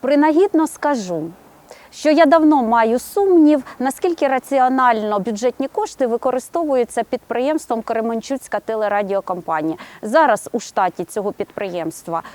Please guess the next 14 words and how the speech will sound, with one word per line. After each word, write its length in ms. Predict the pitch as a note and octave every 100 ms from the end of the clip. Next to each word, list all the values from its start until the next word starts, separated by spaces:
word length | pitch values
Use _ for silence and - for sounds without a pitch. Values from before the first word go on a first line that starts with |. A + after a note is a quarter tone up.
| - - -
е, 480 | F3+ G3 G3+ F#3+ F#3
близько 540 | F#3 C4+ C4+ - -
шістдесяти 720 | G3+ - A3+ G3+ A#3 B3 A#3+
співробітників, 920 | G#3 - C#4+ E4+ E4+ G4 D4+ D4 D4 - - -
а 120 | F4+
керівник 480 | F4+ F#4 F4+ F#4 F4
телерадіокомпанії 1300 | E4 D#4 D4 C#4 B3 B3+ C4 B3 B3+ B3 A#3+ A#3 A3+
Сергій 360 | - A#3+ A3+ B3
Переполятник 760 | - D#4 D#4+ F4+ F4 - C4+
задекларував 840 | A3+ C4 B3 C4+ C4 C4+ C4+ D#4 D4
у 40 |
двадцять 360 | A3 A3+ B3 -
третьому 500 | C4 B3+ B3+ A#3+ B3
році 520 | D4 E4 E4 - D4